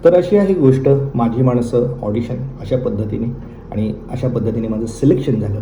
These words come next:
तर जर हा व्हिडिओ तुम्हाला जर आवडला असेल, तर व्हिडिओला लाईक करा, कमेंट करा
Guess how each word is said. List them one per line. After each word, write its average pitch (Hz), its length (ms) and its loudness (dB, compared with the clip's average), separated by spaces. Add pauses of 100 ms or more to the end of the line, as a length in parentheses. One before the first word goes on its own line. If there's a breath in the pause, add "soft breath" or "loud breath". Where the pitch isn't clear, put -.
(1000 loud breath)
तर 143 80 2
जर 151 140 6
हा 135 200 2
व्हिडिओ 143 260 4
तुम्हाला 131 280 4
जर 131 140 4
आवडला 120 380 2
असेल, 107 360 -2
तर 117 40 0
व्हिडिओला 113 360 2
लाईक 101 280 -4
करा, 104 180 -4
कमेंट 120 380 -2
करा 101 220 -4